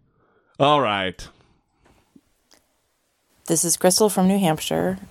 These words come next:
Speaker 2: Um, I'm a classically trained musician. I play the tuba, so that's where I'm coming from with this.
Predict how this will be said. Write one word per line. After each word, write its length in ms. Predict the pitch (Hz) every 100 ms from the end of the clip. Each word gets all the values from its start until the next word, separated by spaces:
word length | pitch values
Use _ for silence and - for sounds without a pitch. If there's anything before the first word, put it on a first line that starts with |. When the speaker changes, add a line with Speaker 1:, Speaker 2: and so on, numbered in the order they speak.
| -
Speaker 2:
Um, 440 | 147 139 139 139 226
I'm 220 | 143 147
a 140 | 143 - _
classically 400 | - 147 - 165
trained 200 | 151 151
musician. 400 | 147 147 143 160
I 60 | 147
play 200 | - 135
the 100 | 143
tuba, 580 | - 180 175 180 175 175 - - - -
so 520 | - 139 135 131 135 - -
that's 260 | - 131 -
where 180 | 135 131 -
I'm 180 | 127
coming 260 | 127 - -
from 240 | - -
with 100 | - -
this. 300 | - -